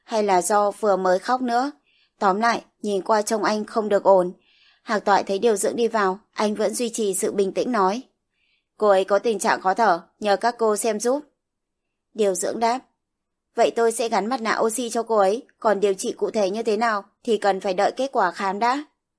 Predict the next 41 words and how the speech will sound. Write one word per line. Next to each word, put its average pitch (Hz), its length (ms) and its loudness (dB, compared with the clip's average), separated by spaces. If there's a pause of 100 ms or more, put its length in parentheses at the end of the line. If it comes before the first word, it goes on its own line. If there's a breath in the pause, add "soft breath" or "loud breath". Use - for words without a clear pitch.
(440)
"Được." 196 280 4 (840)
Điều 202 200 2
Dưỡng 214 280 0
đeo 226 140 4
mặt 208 180 -4
nạ - 200 0
oxy 214 320 -2
cho 220 160 -4
Chu 226 180 -4
Niệm, 208 220 0 (240)
xong 214 280 -2
đến 190 160 2
gần 180 180 2
Hạc 202 200 -4
Toại 190 220 2
nói 190 160 0
nhỏ: 208 300 0 (760)
"Kết 254 160 0
quả 240 160 2
kiểm 185 260 -4
tra 220 220 0
sắp 262 180 -4
có 196 160 2
rồi, - 280 0 (160)
anh 220 200 0
vui 226 180 2
lòng 196 300 2
đến 202 220 -2
phòng 226 220 -2
họp 190 260 0
chờ 208 240 -2
một 196 220 -2
lát." 240 180 0 (880)
Hạc 202 260 -8
Toại 196 280 2
ừ 196 180 0
một 196 220 0
tiếng. 202 300 2 (380)
Trước 262 200 -2
khi 226 160 -2
đi, 214 320 0